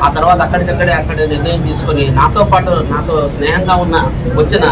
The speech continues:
వీళ్ళు కూడా పార్టీ యొక్క విధానాలు విన్నారు, నా పక్కనే ఉండి అన్ని ఆకర్షితులై వీళ్ళు కూడా పార్టీలోకి చేరారు. భవిష్యత్తులో ఈ యొక్క పార్టీ గ్రౌండ్ లెవెల్లో డెవలప్‌మెంట్ కొరకు నా యొక్క అన్ని శక్తులు వెచ్చించి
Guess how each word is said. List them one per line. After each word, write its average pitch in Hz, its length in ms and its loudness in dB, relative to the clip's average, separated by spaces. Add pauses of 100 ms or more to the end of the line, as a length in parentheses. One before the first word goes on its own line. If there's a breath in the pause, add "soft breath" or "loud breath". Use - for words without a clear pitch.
(420)
వీళ్ళు 208 220 4
కూడా 196 200 4
పార్టీ 175 600 0
యొక్క 156 180 2
విధానాలు 170 500 0
విన్నారు, 156 320 0
నా 156 100 2
పక్కనే 151 320 0
ఉండి 156 220 2
అన్ని - 440 0
ఆకర్షితులై - 800 2 (240)
వీళ్ళు 175 200 0
కూడా 175 320 4
పార్టీలోకి 143 760 0
చేరారు. - 520 -2 (120)
భవిష్యత్తులో 214 680 2 (280)
ఈ - 20 -2
యొక్క - 200 0
పార్టీ 180 580 0 (180)
గ్రౌండ్ 202 280 4
లెవెల్లో 196 400 2
డెవలప్‌మెంట్ 175 560 0
కొరకు 170 380 0 (500)
నా 160 160 4
యొక్క 185 300 0 (840)
అన్ని 240 520 0
శక్తులు 202 340 2
వెచ్చించి 175 760 -2